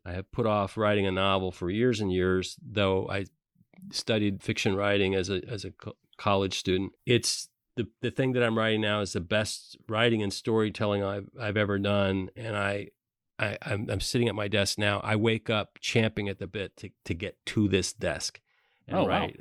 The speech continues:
Speaker 1: The novel is a story about family. It, it, I mean, <laughs> there are some parallels, I suppose, with The Spy Son. It, this, it's a story about family and the really weird places that you find it. Not just the blood family that you're born into, but the one that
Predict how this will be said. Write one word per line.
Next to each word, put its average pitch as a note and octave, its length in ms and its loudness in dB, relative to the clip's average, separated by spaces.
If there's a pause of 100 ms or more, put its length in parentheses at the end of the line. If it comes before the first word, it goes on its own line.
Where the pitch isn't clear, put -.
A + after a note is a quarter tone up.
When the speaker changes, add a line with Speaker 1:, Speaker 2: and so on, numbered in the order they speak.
(140)
Speaker 1:
The G#2+ 140 -2
novel A#2+ 640 0 (120)
is A2 180 0
a G#2 60 0
story B2 480 0
about G#2 340 -2
family. D#3 640 0 (180)
It, B2+ 160 0
it, B2+ 120 -2
I C3 40 0
mean, C#3 140 2
<laughs> - 0 -
there B2+ 100 2
are A2 60 0
some - 180 -2
parallels, F2+ 480 0
I F2+ 80 -2
suppose, F2+ 460 -6
with F2 100 -12
The F2+ 60 -14
Spy F2 280 -4
Son. E2+ 200 -12 (580)
It, B2 320 0
this, - 260 2
it's B2+ 240 2
a A2+ 60 0
story E3 340 0
about B2 300 0
family C3+ 560 0
and A2 100 2
the G2+ 80 2
really B2 320 2
weird A2 420 2
places G#2 440 -2
that F#2+ 160 2
you G#2 140 2
find F#2 420 0
it. - 180 -10
Not A2 200 2
just - 240 -4
the A2+ 80 -2
blood F#2+ 440 0
family G2+ 400 2
that G2 140 2
you're G#2 120 0
born F#2+ 300 2
into, F#2 380 -2
but F2+ 140 -4
the F#2+ 100 2
one G#2 220 0
that G2 120 -2